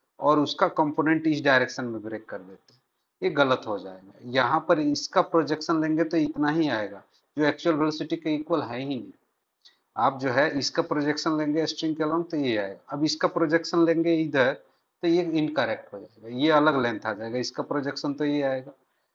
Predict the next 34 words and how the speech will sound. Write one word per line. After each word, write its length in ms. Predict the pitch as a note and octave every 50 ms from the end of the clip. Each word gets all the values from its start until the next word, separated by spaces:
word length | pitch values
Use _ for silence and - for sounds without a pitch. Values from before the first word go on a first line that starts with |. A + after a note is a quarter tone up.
| _ _ _ -
अगर 540 | A#2+ A#2 C3 C#3 B2+ A#2+ C3 C#3+ D3+ E3 - -
इस 280 | C3 B2 - - - - - _ _ _ _ -
ऊपर 260 | B2 - - C#3+ C3+
वाले 240 | C3+ C#3 C3+ C#3 C#3+
का 100 | C#3 C#3+
प्रोजेक्शन 540 | C3 - C3 B2+ A2+ B2 B2 - - E3 D3+ D3
लेंगे 180 | D3 D3+ E3+
तो 120 | E3 F3 E3+
इतना 200 | E3 - F3 F3+
ही 100 | F3+ E3+
बड़ा 180 | E3+ E3 D#3+
length 320 | D#3 D3+ D#3 D3+ D3 - D3+
आएगा, 220 | D3 C#3+ C#3+ D3 - _ _ _ _ _ _ _ _ _ _ _ _ -
है 100 | F3+ F3
ना, 80 | E3 B2
जो 160 | A2+ B2+ C3
कि 160 | - - D3
actual 260 | C#3 C#3+ - E3+ D#3
velocity 400 | C#3+ D#3 D#3 D3+ D#3 D#3+ D3+ D#3
से 120 | C#3+ D#3+ D#3
तो 100 | E3 D#3+
मैच 320 | D#3+ E3+ F3 E3+ E3+ - E3
नहीं 100 | D#3+ D3+
हो 80 | D3
रहा। 140 | D3 D3+ D3 - - _ _ _ _ _ _ _ _ _ _ _ _ _ -
ठीक 140 | F#3 F#3 -
है, 160 | A2 - - - _ -
इसका 300 | - - - D3+ C#3+ C#3+
अल-, 280 | C#3+ D3 - - -
दूसरा 380 | C3 B2 C#3 C3+ - E3 E3 E3
भी 80 | D3 - -
explanation 500 | D#3 - - D3 C#3+ C#3 - D#3 D3 C#3
देखेंगे 380 | C#3 C#3 C#3+ C#3 C#3 D3 E3
तो 200 | E3+ - E3+ -